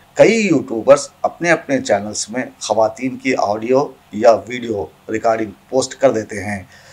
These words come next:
जिसमें कोई खातून किसी शख्स को दिल खोल कर गालियाँ देती है और हम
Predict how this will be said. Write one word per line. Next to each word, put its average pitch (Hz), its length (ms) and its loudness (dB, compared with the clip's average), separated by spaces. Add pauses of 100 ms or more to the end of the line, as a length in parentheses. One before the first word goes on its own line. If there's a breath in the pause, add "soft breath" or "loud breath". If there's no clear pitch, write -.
(240 soft breath)
जिसमें 147 420 2
कोई 117 240 0
खातून 104 480 -4
किसी - 280 -10
शख्स - 280 -2
को 101 320 -8
दिल 147 200 0 (140)
खोल 139 300 4
कर 120 200 0
गालियाँ 110 400 0
देती 110 300 -10
है 104 200 -6 (400 soft breath)
और 113 160 0
हम 113 320 -4